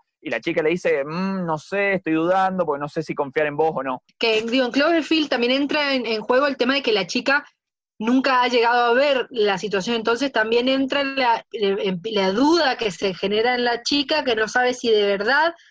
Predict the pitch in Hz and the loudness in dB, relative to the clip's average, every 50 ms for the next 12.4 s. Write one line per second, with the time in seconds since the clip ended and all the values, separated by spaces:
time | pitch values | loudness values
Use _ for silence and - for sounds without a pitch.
0 | _ _ _ _ - 247 220 254 262 254 220 220 196 185 185 175 277 269 320 262 | _ _ _ _ -4 -2 -2 0 2 2 2 2 0 0 0 0 0 0 0 0
1 | - 247 311 370 311 - 196 175 226 233 226 220 214 196 190 196 233 302 311 320 | 0 0 2 2 0 0 0 0 0 0 2 0 0 0 0 2 2 2 2 2
2 | 311 294 262 269 349 - 359 294 262 262 - 277 - 277 277 262 247 240 - 240 | 0 0 0 0 0 2 0 0 0 0 -2 -2 -2 0 0 0 0 -2 0 0
3 | 220 175 - 196 165 - _ _ _ _ - 196 196 190 - 269 262 277 - 262 | -2 0 -2 -6 -6 -6 _ _ _ _ -4 -4 -4 -2 0 -2 0 0 0 0
4 | 262 226 196 - - 220 220 240 233 - 247 233 247 247 247 240 233 226 254 254 | 0 -2 -2 -2 -2 -2 -2 0 0 -2 0 2 2 2 4 4 4 2 2 2
5 | 254 247 240 220 214 202 202 - - - 208 208 - 233 220 220 202 196 214 214 | 2 2 2 0 -2 -4 -10 -12 -10 -4 -4 -4 -2 0 0 2 2 0 0 -2
6 | 208 262 269 - 285 285 269 269 262 - 311 269 - - 330 254 240 240 240 254 | -2 -4 -2 -2 0 0 0 -2 -2 -2 -4 -4 -4 -6 -6 -4 -4 -2 -2 -4
7 | 254 254 - 311 302 294 311 320 339 - _ _ _ _ - 220 220 220 240 240 | -4 -4 -4 -4 -2 -2 0 -2 -2 -4 _ _ _ _ -12 -8 -4 -2 0 2
8 | 247 302 302 - 240 226 233 233 - 240 226 233 240 240 240 220 202 - - 196 | 2 0 0 0 -2 -2 -2 -2 -2 -2 0 0 0 0 0 -4 -8 -10 -10 -4
9 | 185 196 202 254 247 - - 165 _ _ _ _ - - 165 156 233 220 247 247 | -4 -2 0 2 2 2 0 -2 _ _ _ _ -6 -2 -2 -2 -2 -2 -4 -2
10 | - 277 262 254 240 220 - - 226 214 214 214 208 208 202 202 214 262 302 339 | 0 2 2 2 2 0 -2 0 0 2 2 2 2 0 0 0 2 2 2 2
11 | 370 359 320 - - 311 285 - - 240 226 220 202 196 214 208 208 196 - 226 | 2 0 -2 -2 -2 -4 -4 0 0 0 2 2 0 -2 -2 -4 -4 -2 -2 -2
12 | 226 247 277 269 254 240 - | 0 2 2 2 2 0 -2